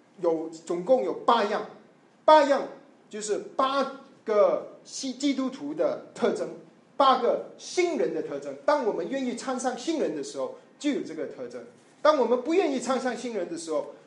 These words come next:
我们可能蒙恩得救了，可是我们的生活，我们没有顺服属的话，没有顺从圣灵的带领，我们的生活不能够见证神，也不能够彰显这个新生命的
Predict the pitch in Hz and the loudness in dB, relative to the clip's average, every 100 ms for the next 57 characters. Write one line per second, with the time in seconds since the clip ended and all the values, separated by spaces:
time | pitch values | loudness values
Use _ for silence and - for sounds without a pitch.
0 | - 175 196 277 294 208 233 254 185 214 | -6 0 4 4 2 2 2 2 0 -2
1 | - 143 165 139 123 135 - 214 165 139 | -4 -4 -4 -6 -6 -10 -8 -6 -6 -8
2 | 165 180 - 302 277 147 127 - - _ | -8 -6 -2 -2 -2 -4 -6 -10 -20 _
3 | - 156 165 214 233 185 - 359 294 202 | -10 -6 -6 -2 0 0 0 -2 -2 -4
4 | 233 156 120 - - _ 170 156 208 - | -8 -8 -10 -16 -20 _ -4 2 2 2
5 | - - 214 269 233 - 339 247 165 208 | -2 -10 0 2 2 0 -2 -2 -4 -6
6 | - 302 247 165 170 160 180 - - - | 0 0 0 -4 -6 -2 0 -2 -6 -16
7 | - _ 151 151 165 185 - 240 175 135 | -20 _ -8 -6 -4 -4 2 2 2 -6
8 | - - _ - 269 180 156 196 175 - | -8 -18 _ -4 -2 -2 -4 0 0 -2
9 | - - - 277 226 190 - 131 131 139 | -14 -20 -4 2 2 2 -4 -8 -10 -10
10 | 254 247 175 190 160 302 277 262 147 - | -4 -2 0 0 2 2 2 -2 -8 -10
11 | - - - 262 220 226 190 151 131 | -12 -12 -6 -6 -4 -6 -6 -10 -10